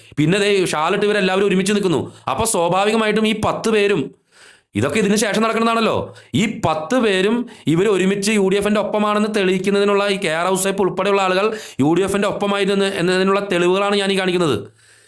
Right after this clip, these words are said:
ഇതെന്താണ് മറ്റത്തൂരിൽ നടക്കുന്നത്? ഒരുപാട് നുണകൾ പ്രചരിക്കുന്നു. ഏതാണ് ഇതിൽ സത്യം, ഏതാണ് ഇതിൽ സത്യ-, സംഗതി ഉള്ളതെന്നൊന്നും നമുക്ക് തിരിച്ചറിയാൻ പറ്റാത്ത രീതിയിലാണ് ഇപ്പോൾ പോയിക്കൊണ്ടിരിക്കുന്നത്. കെ ആർ ഔസേപ്പ് പറഞ്ഞ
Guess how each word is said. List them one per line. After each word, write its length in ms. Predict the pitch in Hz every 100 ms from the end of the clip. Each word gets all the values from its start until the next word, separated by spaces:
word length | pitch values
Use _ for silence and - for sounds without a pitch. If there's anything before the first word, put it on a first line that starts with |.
| _ - 165
ഇതെന്താണ് 460 | 226 233 254 254 226
മറ്റത്തൂരിൽ 340 | 208 214 214
നടക്കുന്നത്? 320 | 185 170 175 139 - - - 123
ഒരുപാട് 360 | - 220 254 262 240 - 175 175
നുണകൾ 220 | 190 233
പ്രചരിക്കുന്നു. 420 | 196 170 139 117 85 - _ 123
ഏതാണ് 240 | 180 233 233
ഇതിൽ 100 | 220 185
സത്യം, 260 | 160 170 156 151 - 123
ഏതാണ് 220 | 170 214 214
ഇതിൽ 100 | 202 190
സത്യ-, 220 | 143 165 151
സംഗതി 200 | 151 165
ഉള്ളതെന്നൊന്നും 400 | 151 151 151 147 - - 123
നമുക്ക് 200 | 160 202
തിരിച്ചറിയാൻ 360 | 170 185 208 208 196
പറ്റാത്ത 200 | 185 175
രീതിയിലാണ് 260 | 156 160 151
ഇപ്പോൾ 100 | 147
പോയിക്കൊണ്ടിരിക്കുന്നത്. 540 | 131 131 131 120 98 87 - - -
കെ 80 | 127 170
ആർ 60 | 220
ഔസേപ്പ് 240 | 226 226 220
പറഞ്ഞ 140 | 202